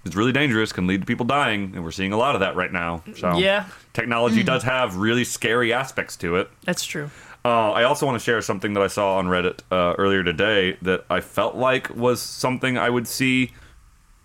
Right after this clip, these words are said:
Speaker 1: in the beginning of the next Terminator film if it were localized in Denton. Uh,
Speaker 2: How many Terminator films are they gonna make?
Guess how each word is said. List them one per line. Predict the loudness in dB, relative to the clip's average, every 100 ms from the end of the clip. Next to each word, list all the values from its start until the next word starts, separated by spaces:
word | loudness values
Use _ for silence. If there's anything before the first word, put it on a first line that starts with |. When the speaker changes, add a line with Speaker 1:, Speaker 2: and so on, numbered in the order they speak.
| -4
Speaker 1:
in | 0
the | 2
beginning | 2 0 2
of | 0
the | 0
next | -2 -4
Terminator | -2 0 2 0
film | 0 0 0 -2 -8 _ -6
if | -2
it | 2
were | 2 0 0
localized | -2 0 2 2 2
in | 0
Denton. | 0 0 0 -4 -8 _ _ -20 -20 -18 -16 -8 0
Uh, | 2 4 4 2
Speaker 2:
How | 2
many | 0 -2
Terminator | -2 -2 -2 -4 -6
films | -8 -8 -6
are | -6
they | -2
gonna | 2 2
make? | 2 -2